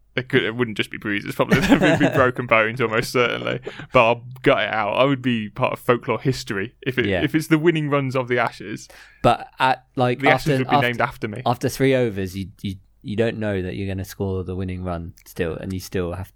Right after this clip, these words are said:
Speaker 2: you're still just out there.
Speaker 1: No, but if, if we were in a situation, if the team's in a situation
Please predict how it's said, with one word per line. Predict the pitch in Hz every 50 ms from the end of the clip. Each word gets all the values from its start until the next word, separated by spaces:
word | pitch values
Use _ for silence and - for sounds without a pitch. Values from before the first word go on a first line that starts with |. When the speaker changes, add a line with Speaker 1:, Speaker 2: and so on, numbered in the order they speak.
| _
Speaker 2:
you're | - 110
still | - - - 110 95 92 90 90
just | 90 87 - - -
out | 95 92 90 -
there. | 92 90 90 90 98 - -
Speaker 1:
No, | 165 165 151 147 139 127
but | 127 139 135
if, | 165 165 156 - 165
if | 165 - 170 165 165
we | 165 156
were | 156 165
in | 165 160
a | 151
situation, | - 165 147 135 135 123 123 127 127 123 - - 110 107 110 120 131 -
if | 143 -
the | 151 139
team's | - - 165 165 156 131
in | 131 135
a | 135
situation | - 143 131 - 139 127 120 117 117 - - 110 101 117 -